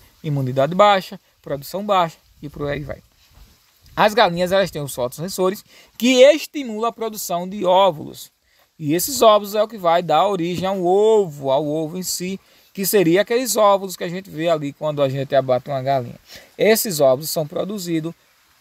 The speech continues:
por conta da estimulação dos fotossensores que mandam mensagem lá pro sistema reprodutor que tá na hora de produzir. E esse programa de iluminação é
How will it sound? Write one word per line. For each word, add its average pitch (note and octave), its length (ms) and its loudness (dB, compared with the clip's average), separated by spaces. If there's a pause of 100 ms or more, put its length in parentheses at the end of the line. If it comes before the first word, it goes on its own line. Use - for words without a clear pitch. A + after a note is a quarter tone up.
(520)
por A#3 300 6
conta D#3 500 -6 (280)
da D#3 100 2
estimulação A3+ 880 0 (380)
dos D#3+ 240 -4
fotossensores F3+ 760 -2
que A3+ 100 -14
mandam D3+ 260 -2
mensagem E3 400 -2
lá D3+ 180 0 (320)
pro E3+ 160 0
sistema D3+ 400 -4
reprodutor G#3+ 580 0
que G3 120 -12
tá G3+ 140 0
na G#3 180 2
hora D#3 180 2
de D#3 80 -6
produzir. F3+ 640 -4 (300)
E G3+ 200 -2
esse E3 360 2
programa C#3+ 400 -2
de C#3 80 -6
iluminação G3+ 680 -2 (260)
é F3+ 220 0